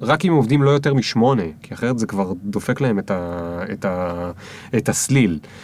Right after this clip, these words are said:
וזה שהבאת המון דעות שונות על איך לנהל חברה, אה, וסטארט-אפ שיש לו משקיעים, והוא בתו-, אותך-, אותם לחצים של מישהו אחר שהיה פה ויספר שהם עובדים עשרים שעות, והוא מקווה שהם היו יכולים לא לישון,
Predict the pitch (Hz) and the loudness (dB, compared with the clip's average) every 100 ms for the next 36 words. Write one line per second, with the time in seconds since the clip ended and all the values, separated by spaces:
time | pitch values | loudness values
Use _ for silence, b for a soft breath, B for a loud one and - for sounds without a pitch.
0 | B - 90 98 95 92 92 92 90 113 | B -12 -4 0 0 0 0 -2 0 2
1 | 139 170 147 113 139 113 120 123 127 123 | 2 4 2 4 2 2 2 4 4 4
2 | 131 135 - 117 131 135 107 104 120 - | 2 2 0 2 4 4 2 0 -2 0
3 | 120 110 117 117 - 98 95 98 120 B | 2 4 2 0 -2 -2 0 2 0 B
4 | B B B B B 104 92 90 90 87 | B B B B B -4 -2 -2 -2 -2
5 | 92 - - 107 104 113 120 - - - | -4 -2 2 2 4 2 0 -4 -20 -12
6 | - 98 101 127 110 - - 131 117 107 | -4 0 2 2 2 0 0 2 4 4
7 | 104 104 98 98 95 101 113 - 107 131 | 4 2 2 0 0 0 0 0 0 0
8 | - - 135 170 185 160 143 151 156 135 | 0 -8 0 2 2 0 0 0 0 2
9 | 117 135 131 131 131 127 127 135 110 107 | 0 2 0 2 0 2 2 0 0 0
10 | 101 - - 113 - 113 101 92 107 101 | 0 -2 -2 -2 0 0 -2 0 0 0
11 | - 151 143 139 135 107 104 95 - - | 0 0 2 2 2 0 -2 -4 -10 -20
12 | - 117 104 104 110 117 113 104 107 110 | -4 0 0 2 2 2 2 4 2 2
13 | 113 107 110 139 139 165 170 | 2 2 4 4 4 2 2